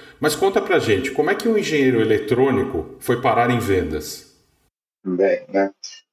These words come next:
Speaker 2: Meu primeiro emprego foi de, de engenheiro de pesquisa e desenvolvimento. Eu ainda tava no meu, final do meu mestrado, né? E aí apareceu essa oportunidade de começar a trabalhar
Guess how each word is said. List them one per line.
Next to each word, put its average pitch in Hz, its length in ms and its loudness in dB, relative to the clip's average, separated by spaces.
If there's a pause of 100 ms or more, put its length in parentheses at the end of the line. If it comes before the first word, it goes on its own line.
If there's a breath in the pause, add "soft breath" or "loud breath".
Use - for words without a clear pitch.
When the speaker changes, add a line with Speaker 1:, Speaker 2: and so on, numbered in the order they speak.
(100)
Speaker 2:
Meu 101 200 2
primeiro 123 400 2
emprego 127 420 2
foi 123 220 0
de, 120 240 -2 (240)
de 110 340 2
engenheiro 110 420 2
de 117 60 -2
pesquisa 117 360 0
e 113 40 -2
desenvolvimento. 117 680 0 (320)
Eu - 80 -6
ainda 101 180 0
tava 110 260 0
no 107 120 0
meu, 104 180 0
final 107 580 0
do 110 120 0
meu 107 120 2
mestrado, 104 640 0 (240)
né? - 120 0 (1000)
E 120 400 4
aí 110 160 2
apareceu 110 420 0
essa 113 120 2
oportunidade 113 920 0
de 120 140 0
começar 117 440 0
a - 20 -2
trabalhar 110 680 0